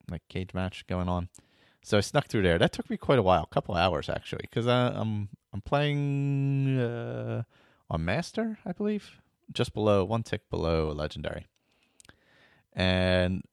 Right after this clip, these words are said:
uh, my gear, you know, I'm still using, uh, what do I have? You know, I have a hunting bow,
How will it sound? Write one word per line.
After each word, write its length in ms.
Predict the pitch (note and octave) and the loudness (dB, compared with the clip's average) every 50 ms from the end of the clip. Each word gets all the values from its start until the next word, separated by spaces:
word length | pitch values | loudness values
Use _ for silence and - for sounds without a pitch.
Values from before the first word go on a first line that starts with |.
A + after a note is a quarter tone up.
| _ | _
uh, 200 | - G2+ F#2 F2+ | -8 -6 -4 -4
my 140 | F#2 G#2+ B2+ | -2 -2 -4
gear, 260 | C3 C#3 F3+ F3+ D3+ | 0 2 4 4 6
you 120 | C#3+ D3 D3 | 4 4 4
know, 140 | C#3+ C3 | 4 4
I'm 80 | C3 C#3+ | 2 0
still 540 | - - - - D3 D3 D3 C#3+ C3+ C3 C3 | -2 -6 0 2 4 4 4 4 2 2 0
using, 960 | B2 B2 B2 B2 A#2+ B2 B2 B2 B2 A#2+ A#2+ A#2+ A#2 A2+ A2+ A2+ G#2 G#2 - - _ _ - | 0 0 0 0 0 0 0 2 2 0 0 0 0 0 0 -2 -4 -6 -10 -16 _ _ -10
uh, 200 | - D#2 F#2 G#2 | -8 -6 -6 -6
what 100 | A2 A2 | -6 -4
do 80 | - E2+ | -4 -4
I 80 | D#2+ | -4
have? 420 | D#2+ E2+ D#2+ D#2+ D#2+ D#2 D#2 - _ _ _ _ _ _ _ _ _ _ _ _ _ _ - | -4 -4 -4 -2 -2 -2 -4 -6 _ _ _ _ _ _ _ _ _ _ _ _ _ _ -6
You 140 | - C#3+ | -2 -2
know, 80 | C3+ - | 0 0
I 60 | - B2 | 0 -2
have 200 | A#2+ C3+ B2 A#2+ | -2 -2 -2 0
a 60 | G#2 | 0
hunting 240 | A2 A2 A2+ A2+ G#2+ | 0 0 0 0 2
bow, 720 | G#2+ G#2+ A2 A2 A2 A2 A2 A2 A2 G#2+ A2 G#2+ G#2+ G#2+ | 4 4 6 6 4 4 2 0 0 -2 -2 -4 -6 -8